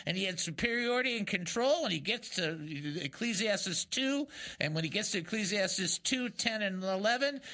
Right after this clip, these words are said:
he says, "When I surveyed all that my hands had done and had toiled to achieve, everything was meaningless.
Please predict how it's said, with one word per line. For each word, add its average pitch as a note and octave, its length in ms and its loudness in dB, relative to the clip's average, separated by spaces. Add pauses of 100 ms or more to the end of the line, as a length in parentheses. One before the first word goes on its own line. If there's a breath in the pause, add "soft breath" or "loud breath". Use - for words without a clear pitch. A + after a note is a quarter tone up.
(120 loud breath)
he F#3 160 0
says, E3+ 480 2 (400)
"When D#3+ 160 2
I D#3 100 2
surveyed D#3 400 2
all B3 280 4
that E4 120 0
my C4+ 160 2
hands B3 320 0
had A#3 180 -2
done B2 540 0
and C#3 160 -2
had C#3+ 300 0
toiled G3+ 420 2
to G#3 120 0
achieve, D3+ 520 0 (420 loud breath)
everything G#3+ 680 0
was F3 180 -2
meaningless. A2+ 1120 -2